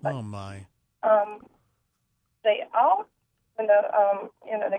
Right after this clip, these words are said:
Speaker 1: come out and pronounced her, um, dead. And when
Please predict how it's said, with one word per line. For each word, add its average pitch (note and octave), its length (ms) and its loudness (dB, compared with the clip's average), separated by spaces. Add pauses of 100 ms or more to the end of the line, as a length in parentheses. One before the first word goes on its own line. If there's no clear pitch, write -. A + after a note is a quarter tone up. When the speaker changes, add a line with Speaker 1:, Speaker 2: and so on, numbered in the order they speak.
Speaker 1:
come A3 180 0
out G#3 160 2
and - 80 -20
pronounced G#3 440 0
her, G#3 200 -4 (520)
um, G#3+ 320 -2
dead. G#3 320 4
And G3+ 300 -4 (760)
when A#3+ 280 4